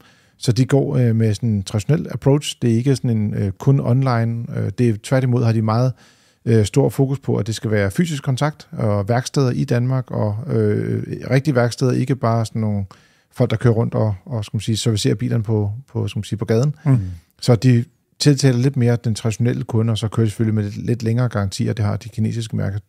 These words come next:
Speaker 1: typisk. Men
Speaker 2: Men så
Speaker 1: på
Speaker 2: også på mange måder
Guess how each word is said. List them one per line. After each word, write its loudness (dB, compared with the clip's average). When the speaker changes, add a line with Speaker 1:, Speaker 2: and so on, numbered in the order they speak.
Speaker 1:
typisk. -2
Men 6
Speaker 2:
Men 4
så 4
Speaker 1:
på 6
Speaker 2:
også 2
på -2
mange 2
måder 4